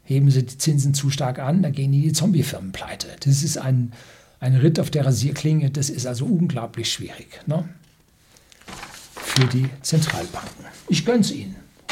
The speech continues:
Sie haben ihre Fehler vorher gemacht, ne? Ja, ausbaden muss es wer? <laughs> Der kleine Bürger. So ist es. Gold wird aber manipuliert,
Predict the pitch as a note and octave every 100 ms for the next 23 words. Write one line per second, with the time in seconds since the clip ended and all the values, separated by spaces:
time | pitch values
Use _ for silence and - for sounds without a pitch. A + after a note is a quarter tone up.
0 | - D3 C3 C#3+ B2+ - A2+ B2 - F#3+
1 | G#2 F#2+ F#2+ - C3 - - _ - -
2 | _ _ _ _ - - - D3 F3+ -
3 | D#3 C#3 C#3+ C#3 A2+ D3+ F#3+ - _ -
4 | D3 C4 F#3+ - B2 A2 C#3 C#3 F#2+ -
5 | _ _ - - - - - - _ -
6 | - - - - - - - - - _
7 | - C#3+ G3 C3+ D3+ G3 - - C3 D3
8 | F#3+ C#3+ D3 C#3 B2+ A#2+ F3 - - -